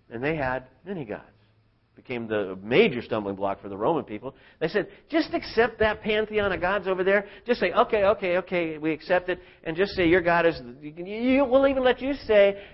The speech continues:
your God is the God over all of them. That's what you believe. That's okay. We'll let you say that." And the, the church says, "I can't do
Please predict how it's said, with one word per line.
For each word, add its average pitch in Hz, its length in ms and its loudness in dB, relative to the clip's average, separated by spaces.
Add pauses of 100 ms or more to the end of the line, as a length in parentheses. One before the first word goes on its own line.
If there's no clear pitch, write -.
your 226 240 12
God 190 320 2
is 170 140 0
the 160 100 4
God 175 300 4
over 170 200 8
all 185 280 6
of 139 120 8
them. 104 140 -4 (880)
That's 151 180 0
what 170 140 -4
you 170 80 0
believe. 156 300 0
That's 143 180 0
okay. 135 320 -4 (140)
We'll 127 100 -10
let 170 220 2
you 143 60 -12
say 139 260 0
that." 107 280 -2 (2500)
And 113 160 -18
the, 98 240 -6
the 95 80 -14
church 113 320 -8
says, 92 160 -16
"I 90 100 -16
can't 135 280 -20
do 78 60 -20